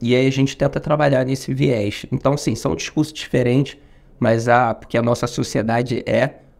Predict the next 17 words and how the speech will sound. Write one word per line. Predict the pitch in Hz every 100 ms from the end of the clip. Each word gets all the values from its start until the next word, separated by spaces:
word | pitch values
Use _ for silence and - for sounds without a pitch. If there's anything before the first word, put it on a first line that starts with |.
| -
muito | 127 131 139 139
heterogênea, | - 120 120 113 110 117 135 135 - - -
então | 120 120 -
a |
gente | 117 117
precisa | - 131 131 127 135
entender | 139 156 156 127 127 135 139 - - -
qual | 208
é | 220
a |
necessidade | 196 180 180 - 135 127 131
daquele | 127 120 120 123
público | - 123 123 123 - 139
e | 127 131
falar, | - - 165 147 127 131
ter | -
o, | 120